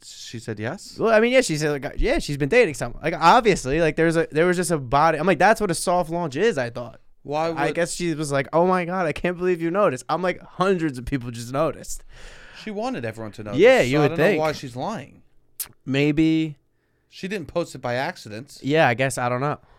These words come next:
Speaker 2: I don't know if it was a video. I forget what it was, but it was, like, a, clearly there was a dude there.
Speaker 1: Yeah, I don't know why she would lie if that's clearly the situation.
Speaker 2: No, she was just like, "I can't believe you noticed."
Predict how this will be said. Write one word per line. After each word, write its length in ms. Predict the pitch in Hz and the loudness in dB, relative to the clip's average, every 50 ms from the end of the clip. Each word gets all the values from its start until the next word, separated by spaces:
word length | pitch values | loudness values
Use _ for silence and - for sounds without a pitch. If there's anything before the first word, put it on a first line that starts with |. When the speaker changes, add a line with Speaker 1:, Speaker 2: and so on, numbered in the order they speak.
| _ _ _ _ _ _ _ _ _ _ _ _ _ _ _ - | _ _ _ _ _ _ _ _ _ _ _ _ _ _ _ -8
Speaker 2:
I 120 | 123 120 | -6 -4
don't 140 | 123 127 131 | -4 -2 -2
know 80 | 135 131 | -2 -2
if 80 | 117 | -2
it 60 | 123 117 | -2 -2
was 140 | 120 117 | -4 -4
a 60 | 110 107 | -6 -6
video. 260 | 110 123 139 143 143 | -4 -4 -4 -4 -4
I 40 | 147 | -4
forget 260 | - 185 202 208 180 | 0 2 4 6 6
what 120 | 180 180 156 | 6 6 6
it 20 | |
was, 220 | 156 156 147 123 110 | 6 4 4 4 2
but 100 | 123 123 | -2 -4
it 60 | 131 | -4
was, 120 | 131 123 | -4 -4
like, 120 | 131 139 135 | -4 -4 -4
a, 60 | 123 | -2
clearly 340 | - 175 190 196 185 175 165 | 2 4 4 6 6 4 2
there 140 | 147 143 139 | 2 2 0
was 100 | 135 123 | 0 -2
a 80 | 123 | -2
dude 300 | 117 131 147 147 127 110 | -2 0 0 0 -2 -4
there. 180 | - - - - - _ _ - | -8 -12 -18 -20 -20 _ _ -14
Speaker 1:
Yeah, 180 | 175 196 202 170 | -10 -6 -6 -6
I 40 | 139 | -4
don't 100 | 139 143 | -4 -4
know 80 | 143 | -4
why 180 | 135 135 135 131 | -2 -2 -2 -2
she 160 | 117 - 127 | -2 -4 -8
would 120 | 113 107 101 | -8 -8 -6
lie 320 | 104 117 143 160 147 120 123 | -4 -2 -2 0 0 -2 -4
if 320 | 135 135 - 113 113 - | -6 -8 -12 -14 -12 -8
that's 220 | - 113 107 - | -8 -8 -8 -10
clearly 400 | - - - 131 127 117 110 113 | -14 -12 -8 -6 -6 -6 -6 -8
the 100 | 107 101 | -10 -12
situation. 680 | - - 110 104 - 104 110 123 160 - - - 107 117 - _ - - - - | -14 -14 -16 -14 -12 -10 -8 -8 -8 -10 -14 -18 -18 -20 -20 _ -20 -20 -12 -2
Speaker 2:
No, 120 | 175 202 190 | 0 2 2
she 160 | - - 156 | 2 0 -2
was 160 | 147 139 135 | -2 -2 -4
just 160 | 143 135 - | -6 -6 -6
like, 140 | 143 135 127 | -6 -6 -6
"I 100 | 117 123 | -6 -8
can't 260 | 120 - 139 139 135 | -8 -8 -8 -8 -6
believe 300 | 127 135 131 135 131 120 | -6 -8 -8 -8 -8 -8
you 80 | 120 120 | -8 -8
noticed." 640 | 117 123 139 147 131 - - - - - - - _ | -8 -8 -10 -10 -12 -14 -16 -20 -20 -20 -20 -20 _